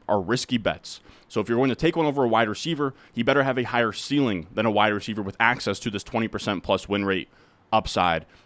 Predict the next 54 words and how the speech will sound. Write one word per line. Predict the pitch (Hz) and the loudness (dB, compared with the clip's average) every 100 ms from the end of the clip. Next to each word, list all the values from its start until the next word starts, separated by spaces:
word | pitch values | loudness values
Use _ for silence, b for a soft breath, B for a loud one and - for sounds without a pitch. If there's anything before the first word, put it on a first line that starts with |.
| _ | _
And | 107 | -6
that's | 123 | -4
the | 113 | -2
whole | 120 110 | 2 2
idea. | 98 95 80 73 - | 0 -6 -8 -10 -6
Now, | 101 101 | -2 -2
when | 104 | -2
we | 110 | -4
define | 101 143 180 | 0 2 2
a | |
legendary | 131 120 110 | 2 2 0
win | 101 101 | 0 0
rate | 92 82 | -2 -4
season, | 92 82 80 87 b b b - | -6 -6 -8 -14 b b b -4
twenty | 151 170 | 0 0
percent | 160 147 | 0 0
win | 120 | 0
rate's | 123 113 | 0 0
a | |
little | 113 | 0
bit | 113 | 0
dodgy | 101 107 107 | 2 2 2
because | 101 104 98 | -4 -6 -2
you | |
have, | 95 | -2
like, | 95 | -2
best | 92 101 | -2 0
ball | 107 92 | 0 0
win | 98 | 0
rates | 92 87 | -2 -2
in | 92 | -2
the | |
mix. | 92 85 82 | -2 -4 0
But | 110 92 _ _ | 0 0 _ _
Le'Veon | 120 156 170 139 | 0 4 4 6
Bell | 123 117 | 6 6
had | 123 117 | 4 0
the | |
lowest | 110 110 127 | 2 4 2
points | - 120 | 2 -2
per | 110 | 2
game | 110 | 2
on | 107 | 2
this | 95 - | 0 0
list | 95 87 - b b b b | 0 0 -10 b b b b
with | 110 | -4
a | 107 | -4
twenty-two | 101 135 143 139 127 123 113 - | -2 0 0 0 0 0 -2 -4
point | 135 113 - | -2 -2 0
eight | 117 - | -2 -2
point | - 113 101 | -4 -4 -2
per | 104 | -2
game | 101 95 | -2 -2
season | - 98 95 92 | -4 -2 -2 -4